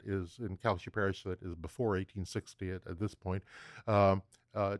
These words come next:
to the nineteen thirties, uh, particularly in the area, the forty or so blocks on either side of Broad Street, uh, uh,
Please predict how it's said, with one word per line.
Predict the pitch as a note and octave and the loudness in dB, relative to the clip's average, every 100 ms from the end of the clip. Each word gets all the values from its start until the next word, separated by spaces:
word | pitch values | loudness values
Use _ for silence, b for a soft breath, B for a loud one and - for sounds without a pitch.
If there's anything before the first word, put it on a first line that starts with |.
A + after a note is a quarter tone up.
| - | 0
to | B2 A2 G#2 | 4 6 4
the | F#2 G2+ | 4 2
nineteen | G#2 A2+ A2 - G2+ | 4 2 2 0 -2
thirties, | F2+ B2 B2+ A2+ F#2+ G2 F#2+ - _ - | 2 4 6 4 0 -4 -8 -14 _ -4
uh, | F#2+ F2+ F#2 G2 b b b b | -2 -2 -4 -6 b b b b
particularly | A#2 - E3+ E3+ D#3 C#3+ C3+ | -2 4 4 6 6 6 6
in | B2 | 4
the | A#2+ | 2
area, | G#2 A2 A2 G#2+ G#2+ G#2 G#2 | 4 6 6 6 6 4 0
the | F#2+ F2+ - | -4 -4 -2
forty | A#2+ A#2 A2+ | 2 4 6
or | G#2 | 4
so | - A#2+ | 2 0
blocks | F#2+ G2 G#2 G#2 - - b b b | 2 4 6 4 0 -14 b b b
on | G2 | 2
either | G2+ A2+ | 4 2
side | - A2+ G#2 | 4 4 4
of | D#2 | 2
Broad | F#2+ G#2 G2 | 2 4 2
Street, | - - G2 G2+ - b b b G#2 | -4 -4 -4 -4 -8 b b b -2
uh, | F#2+ F#2 F#2+ - | 2 2 -2 -6
uh, | G2 G2+ G#2 | -6 -4 -6